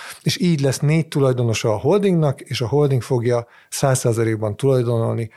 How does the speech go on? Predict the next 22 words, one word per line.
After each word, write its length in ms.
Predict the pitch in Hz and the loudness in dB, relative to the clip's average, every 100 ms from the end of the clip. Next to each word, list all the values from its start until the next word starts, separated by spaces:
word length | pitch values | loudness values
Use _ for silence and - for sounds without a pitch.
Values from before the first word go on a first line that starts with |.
| - - | -20 -8
a 120 | 123 | -6
három 520 | - 120 117 113 113 | -2 0 2 0 -2
tőzsdét. 420 | - 117 110 113 | 0 0 0 -4
Tehát 200 | - 110 - | -4 -8 0
ez 180 | 160 | 2
a 80 | 151 | 2
cégjogi 580 | - 143 135 123 110 117 | 0 0 2 2 0 0
aktus, 600 | 135 127 - 120 - - | -2 -4 -2 -4 -4 -6
amit 280 | 147 135 123 | 0 0 0
aláírtak 680 | 147 143 123 117 113 110 120 | 0 2 2 0 -2 -4 -4
a 40 | |
felek, 400 | - 147 180 180 - - - - - | -2 2 2 0 -18 -20 -18 -20 -8
és 200 | 156 127 | -4 0
aminek 380 | 147 139 131 - | 2 2 0 0
a 400 | 127 123 123 131 | 2 2 0 -4
tényleges 460 | - 160 143 120 - | 0 2 2 0 0
létrejötte, 680 | 135 147 160 147 147 147 139 - - - | 0 0 0 0 2 0 0 -6 -16 -2
az 140 | 131 | 2
majd 180 | 127 123 | 2 2
valamikor 680 | 139 135 127 - 127 120 - | 2 4 2 0 0 0 0
ez 300 | 160 139 - | 2 2 2
év 420 | 135 135 131 - | 0 2 2 0